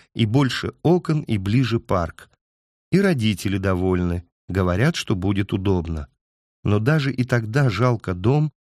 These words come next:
который ты знаешь, и соседей.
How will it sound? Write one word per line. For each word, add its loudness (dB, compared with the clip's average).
который 2
ты -4
знаешь, 0
и 2
соседей. -2